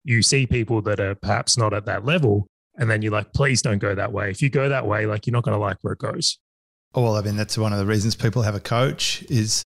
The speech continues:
Speaker 2: they want someone who's been down that path. It's really interesting, the story about responsibility and having a son, Jack, because I remember when I was twenty-three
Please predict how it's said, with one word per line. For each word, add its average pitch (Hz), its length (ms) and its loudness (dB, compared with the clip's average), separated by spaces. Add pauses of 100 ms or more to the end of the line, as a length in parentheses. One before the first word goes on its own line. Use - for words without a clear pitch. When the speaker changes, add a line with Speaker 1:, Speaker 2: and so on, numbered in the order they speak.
Speaker 2:
they 113 260 0
want 110 260 0
someone 110 240 2
who's 107 140 2
been 110 300 0
down 104 240 0
that 104 220 -8
path. - 560 -4 (420)
It's - 180 0
really 127 280 6
interesting, 104 640 0 (220)
the 113 80 2
story 107 300 2
about 104 220 0
responsibility 107 1080 0 (280)
and 107 220 2
having 98 220 2
a 95 40 -2
son, 98 280 0
Jack, 113 420 -4 (400)
because 113 640 2 (580)
I 117 120 2
remember 113 260 4
when 107 100 4
I 104 140 2
was 107 320 0
twenty-three 113 880 0